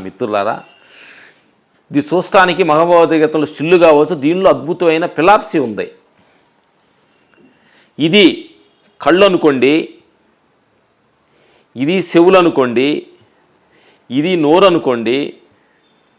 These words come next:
అర్థమైందా? ఇది బాడీ స్పర్శ అనుకోండి. ఇట్లా మనం, మన బాడీలో ప-, ఐదు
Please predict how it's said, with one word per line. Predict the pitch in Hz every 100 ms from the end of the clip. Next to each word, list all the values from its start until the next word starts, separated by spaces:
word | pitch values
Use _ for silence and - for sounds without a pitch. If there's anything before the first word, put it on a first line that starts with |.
| _ _ _ _ _ -
అర్థమైందా? | 123 143 123 127 180 208 - - -
ఇది | 165 175 135
బాడీ | 160 190 196 -
స్పర్శ | 139 165 165 165
అనుకోండి. | 135 123 101 - - _ _ _ _ _ _ _ _ _ 143
ఇట్లా | - 214 220 165
మనం, | 160 147 139
మన | 135 135
బాడీలో | 139 175 190 185 220 180 - -
ప-, | 151 160 123 139
ఐదు | 196